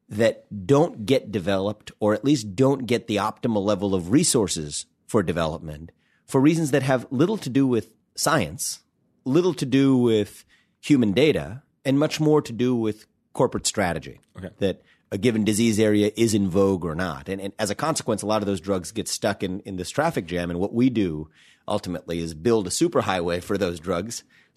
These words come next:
Speaker 1: by, by, as you put it, in licensing or acquiring those drugs
Speaker 2: So there's, like, there's
Speaker 1: and putting your
Speaker 2: fashion,
Speaker 1: teams
Speaker 2: there's,
Speaker 1: on it.
Speaker 2: there's fashion in pharmaceuticals. There's what's in and what's out. They, they follow the
Speaker 1: There
Speaker 2: trends.
Speaker 1: is. So immuno-oncology's in right now. <laughs> Uh, you know, there's a couple of other, you know,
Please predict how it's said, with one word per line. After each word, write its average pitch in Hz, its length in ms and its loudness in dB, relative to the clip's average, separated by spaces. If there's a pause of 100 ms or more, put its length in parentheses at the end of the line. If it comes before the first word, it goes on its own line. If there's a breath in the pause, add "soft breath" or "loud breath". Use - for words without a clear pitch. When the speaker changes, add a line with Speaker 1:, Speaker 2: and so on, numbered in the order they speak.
Speaker 1:
by, 104 400 2
by, 90 260 0
as 92 140 -2
you 110 60 0
put 90 180 -4
it, 85 140 -8
in 107 120 -2
licensing 92 580 -2
or 87 80 -4
acquiring 92 520 -2
those 80 160 -6
drugs 92 320 0
Speaker 2:
So 80 80 -2
there's, 123 200 0
like, 117 160 -2
there's 123 180 0
Speaker 1:
and 101 80 -6
putting 104 160 2
your 87 100 0
Speaker 2:
fashion, - 120 2
Speaker 1:
teams 123 100 2
Speaker 2:
there's, 73 120 -2
Speaker 1:
on 67 60 -14
it. - 100 -20
Speaker 2:
there's 120 200 0
fashion 120 360 0
in 113 60 -2
pharmaceuticals. 117 640 -2
There's 101 380 -4
what's 104 180 -2
in 110 140 -2
and 107 80 -2
what's 101 140 -4
out. 104 300 -2
They, 82 80 -12 (200)
they 101 100 -6
follow 101 260 -2
the 98 100 -6
Speaker 1:
There 160 180 4
Speaker 2:
trends. 151 360 2
Speaker 1:
is. - 80 -6
So 139 80 0
immuno-oncology's 135 800 2
in 113 160 2
right 73 180 -4
now. 67 180 -12 (180)
<laughs> - 20 -4
Uh, 95 380 -4
you 104 140 0
know, 95 140 0
there's 98 220 0
a - 40 -8
couple 117 260 0
of 110 80 4
other, 110 320 2
you 110 140 -2
know, 95 140 0